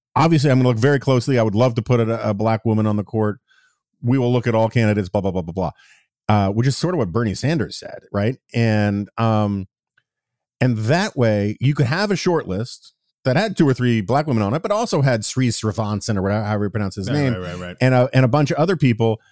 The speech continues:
Speaker 1: And then you are, in terms of, like, the story we tell ourselves, you can make the case that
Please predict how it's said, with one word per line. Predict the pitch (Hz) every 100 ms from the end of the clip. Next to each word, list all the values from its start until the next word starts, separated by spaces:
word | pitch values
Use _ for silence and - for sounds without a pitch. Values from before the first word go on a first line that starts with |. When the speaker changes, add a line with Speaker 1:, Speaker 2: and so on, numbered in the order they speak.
| _ _ _ -
Speaker 1:
And | 127 123
then | 127 180 214 170 156 - _
you | 117 135 147 143 -
are, | 120 127 123 120
in | 123 120
terms | - 131 120
of, | 113
like, | 101
the | 107
story | - 143
we | 127
tell | 113 123
ourselves, | 117 110 196 165 143 - _ _ _
you | 104 165
can | 196
make | 165 160
the | 143
case | 120 104 123 -
that | 101 98